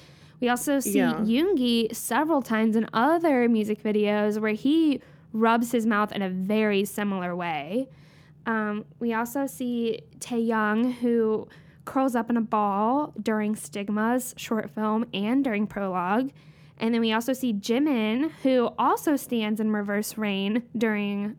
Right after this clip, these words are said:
Speaker 1: Lie. And then,
Speaker 2: <sighs>
Speaker 1: I mean, honestly, there's all these parallels, but I don't,
Speaker 2: Yeah.
Speaker 1: I haven't seen one for Namjoon or Jungkook.
Speaker 2: I don't know, Bethany, but, like, I just had a thought.
Speaker 1: What?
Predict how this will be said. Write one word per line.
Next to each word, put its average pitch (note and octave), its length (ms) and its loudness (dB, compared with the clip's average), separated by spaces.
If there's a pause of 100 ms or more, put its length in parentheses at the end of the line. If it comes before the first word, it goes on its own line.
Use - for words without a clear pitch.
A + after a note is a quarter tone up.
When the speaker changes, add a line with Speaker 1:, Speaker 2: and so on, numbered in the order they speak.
Speaker 1:
Lie. G#3 640 0 (840)
And C4 180 2
then, C4 600 2
Speaker 2:
<sighs> - 60 -14
Speaker 1:
I D#4 400 6
mean, D#4+ 380 4
honestly, D#4 380 2
there's B3+ 180 4
all A#3+ 220 4
these B3+ 160 2
parallels, B3+ 540 2
but A#3 160 -4 (100)
I A#3 140 0
don't, D#4 260 2
Speaker 2:
Yeah. C4+ 280 8
Speaker 1:
I A3 100 6
haven't D4+ 200 4
seen D4 280 2
one C#4+ 160 4
for B3+ 160 -2
Namjoon A#3 720 2 (100)
or A3 240 -2
Jungkook. G#3+ 480 -6 (720)
Speaker 2:
I C#4+ 120 6
don't D#4 200 4
know, C4 160 6
Bethany, D#4 400 4
but, B3+ 240 4
like, A#3+ 180 2
I A3+ 100 4
just C4 200 -2
had D4 100 0
a C4+ 60 4
thought. F3 500 -4
Speaker 1:
What? A3 360 -4